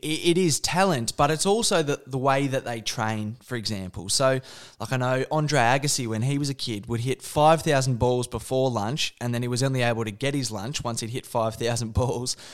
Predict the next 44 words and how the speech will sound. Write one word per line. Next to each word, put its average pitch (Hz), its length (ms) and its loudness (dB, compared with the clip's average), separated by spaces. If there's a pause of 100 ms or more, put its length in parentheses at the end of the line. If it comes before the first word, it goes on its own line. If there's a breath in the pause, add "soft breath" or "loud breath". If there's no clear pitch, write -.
(160 loud breath)
And 139 100 -2
then 143 80 4
after 165 320 6
lunch, 143 280 4
he'd 131 100 0
hit 135 140 2
another 165 260 4
five 143 360 4
thousand 113 360 0
balls. 107 300 -2
So 147 220 2 (360 loud breath)
it's - 200 -2
not 233 180 2
just 226 180 -2
about 175 300 0
having 143 420 0
talent, 151 500 0
for - 140 -6
example, 123 500 -4
in 117 120 0
that 147 180 0
context. 123 640 -4 (280 loud breath)
It 156 100 2
is 185 160 4
actually 165 380 4
about 131 380 4 (340 loud breath)
putting 165 240 6
in 147 140 2
the 131 180 2
hours 135 560 4
in 120 160 -2
such - 420 4
a 156 60 0
deliberate 131 600 2
way 127 380 2
that 107 80 -8
you're 120 120 -8
gonna 139 200 2
be 135 140 2
able 120 180 4
to 120 80 0
gain 139 320 2
the 123 80 2
benefit 131 560 -2